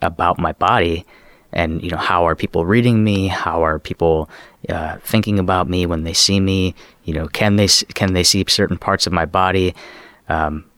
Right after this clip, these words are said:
or I would bind and then just be, you know, sort of unable to breathe, <laughs> and, you know, it, w-, it would be a, a horrible experience. Um, my, my team has been awesome. I'm a member of Empire Tri Club in New York City.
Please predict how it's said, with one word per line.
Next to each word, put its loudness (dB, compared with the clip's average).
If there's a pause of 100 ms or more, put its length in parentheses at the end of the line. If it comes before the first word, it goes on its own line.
(120)
or 4
I 0
would -2 (420)
bind 0
and 0
then 0
just 0
be, -2 (140)
you -4
know, -6 (100)
sort 0
of 0
unable -2
to -6
breathe, 2 (120)
<laughs> -18
and, -2 (200)
you -6
know, -6
it, -10
w-, -2
it 4
would 2
be 0
a, -6
a -4
horrible -2
experience. -2 (1120)
Um, 0
my, 2 (220)
my 2 (260)
team 4
has 0
been 0
awesome. 0 (100)
I'm 0
a 2
member 2
of 2
Empire 0
Tri 0
Club 0
in -4
New -2
York -2
City. 2